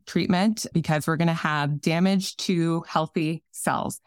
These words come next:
So we need to make sure that there is enough protein and energy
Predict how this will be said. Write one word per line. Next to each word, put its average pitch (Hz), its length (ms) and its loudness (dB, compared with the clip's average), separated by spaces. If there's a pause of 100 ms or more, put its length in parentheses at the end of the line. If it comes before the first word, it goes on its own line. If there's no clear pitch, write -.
(220)
So 180 120 0
we 156 120 4
need 165 200 4
to 202 100 4
make 175 160 4
sure 156 300 -2
that 151 180 -2
there 147 300 -2
is 139 160 -4
enough 139 240 -2
protein 208 520 4
and 202 200 2
energy 165 580 0